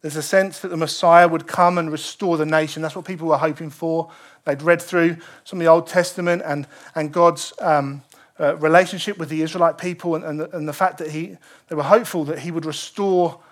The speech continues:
uh, them as a nation. Uh, there's a number of promises over them. But, but Jesus is about a bigger salvation. And this is good news for us. Jesus is not here for a nation, but nations. And, uh, he is demonstrating in these verses,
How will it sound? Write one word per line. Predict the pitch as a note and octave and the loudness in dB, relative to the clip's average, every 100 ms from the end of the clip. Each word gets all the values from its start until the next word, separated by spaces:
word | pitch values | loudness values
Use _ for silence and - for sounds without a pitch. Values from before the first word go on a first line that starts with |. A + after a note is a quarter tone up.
| _ _ - | _ _ -2
uh, | D3+ D3 D3 F#3 | 2 2 0 -4
them | F3 E3 D#3 | -6 -6 -4
as | |
a | C3+ | -6
nation. | C#3+ E3+ F#3 - G3 F#3 E3+ _ _ | -2 0 0 -2 -4 -4 -8 _ _
Uh, | F#3+ E3+ | -18 -14
there's | C#3+ C3 | -12 -10
a | D3+ | -8
number | E3 D#3+ | -8 -10
of | |
promises | - F#3+ F#3+ F3+ E3+ | -8 -6 -4 -6 -4
over | F3+ F3 | -2 -2
them. | F3 E3+ F3 _ _ _ _ _ _ - | -4 -4 -6 _ _ _ _ _ _ -10
But, | F3+ F3 | -10 -10
but | E3+ | -10
Jesus | G3+ G3 F3 | -8 -8 -8
is | D#3 | -10
about | D#3+ E3 D3+ | -2 -2 -2
a | C3+ | -4
bigger | E3 E3+ D#3 | -4 -2 -4
salvation. | - D3 D3 D3 C3+ B2+ A2+ B2+ _ _ _ _ | -4 -6 -4 -6 -10 -16 -18 -20 _ _ _ _
And | D3+ | -16
this | C3+ | -14
is | D3 | -12
good | F3 D#3 | -10 -8
news | E3 C#3+ | -8 -8
for | - D3+ | -6 -2
us. | C3+ - - - | -2 -4 -18 -16
Jesus | F3 D#3+ D3+ | -14 -14 -14
is | D#3 | -10
not | E3+ E3+ | -6 -4
here | D#3+ D#3+ | -4 -8
for | D#3 D3 | -4 -4
a | |
nation, | C3+ D3+ E3 - F#3 F3 | -2 -2 -4 -6 -10 -10
but | C#3 | -10
nations. | C3+ C#3+ D3+ C#3 - C#3+ A2+ - - _ _ _ _ - _ | -8 -4 -4 -6 -6 -6 -8 -16 -20 _ _ _ _ -20 _
And, | - D3 D3 D3+ | -4 -2 -2 4
uh, | C#3+ C#3+ - | 4 4 0
he | D#3 F#3 E3 - - - | -8 -8 -8 -14 -20 -12
is | - D3+ | -8 -4
demonstrating | - F3+ F#3 - F3+ E3 - E3 | 2 2 0 -2 0 0 -2 -8
in | F3 E3 F3 | -6 -6 -4
these | E3+ D3 | -4 -2
verses, | D#3+ D#3+ D#3 C#3 C3 C3 | 0 0 0 -6 -8 -8